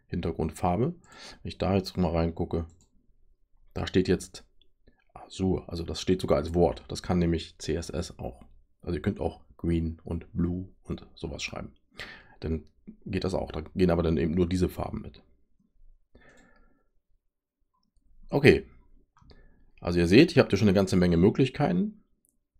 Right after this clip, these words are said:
Ihr importiert das in eure Kurse und dann ändert ihr das genauso ab, wie ihr das wollt. Wenn ihr das mal in Unterseiten braucht, also hier zum Beispiel, ne,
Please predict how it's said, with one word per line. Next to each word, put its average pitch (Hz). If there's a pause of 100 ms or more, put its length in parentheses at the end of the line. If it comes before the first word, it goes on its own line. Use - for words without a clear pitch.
(320)
Ihr 92
importiert 101
das -
in -
eure 82
Kurse 117
und -
dann 85
ändert 90
ihr 90
das 82
genauso 113
ab, - (100)
wie 92
ihr 85
das -
wollt. 151 (680)
Wenn 87
ihr 95
das 92
mal 87
in 82
Unterseiten 123
braucht, 139
also 73 (260)
hier 87
zum 120
Beispiel, 135
ne, 139